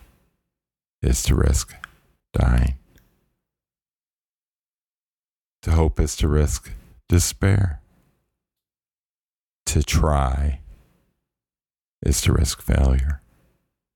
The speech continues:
But risks must be taken because the greatest hazard in life is to risk nothing. The person who risks nothing, does nothing, has nothing,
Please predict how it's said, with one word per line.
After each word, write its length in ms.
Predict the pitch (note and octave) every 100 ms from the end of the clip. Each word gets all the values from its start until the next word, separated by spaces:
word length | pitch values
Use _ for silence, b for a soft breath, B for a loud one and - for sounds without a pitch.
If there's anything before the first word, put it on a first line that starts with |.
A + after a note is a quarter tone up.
| _ _ _ _ _ _ _ _ _ _ _ _ _ _ _ _ _ _ -
But 60 | F#2
risks 640 | B2+ C3 - - - - _ _
must 300 | G#2 A2 -
be 100 | -
taken 520 | E2 C2 B1 - A#1 A1 _ b b b b b b - - _ _ _ -
because 300 | D#2+ F2+ D#2+
the 60 |
greatest 340 | D#2+ D#2 D2 -
hazard 420 | D2 D2 C2+ C#2
in 120 | C2+
life 340 | C#2 C2+ -
is 140 | B1+ -
to 120 | -
risk 300 | C2 B1+ -
nothing. 560 | C2+ C2 C2 - D2 C#2+ _ - _ _ _ _ _ _ _ _ _ _ _ _ _ _ _ _ _ _ _
The 60 | -
person 420 | - F#2 - E2+
who 80 | D2+
risks 580 | D#2 E2 - - - -
nothing, 640 | E2+ D#2 - D#2+ D#2+ D#2 -
does 400 | D#2 D2 C#2+ D2
nothing, 640 | D2 C#2+ - D2 C#2+ D2 C#2
has 500 | A#1+ C2+ D2 D2 -
nothing, 600 | C#2+ C#2 C2+ D2 C#2+ D2+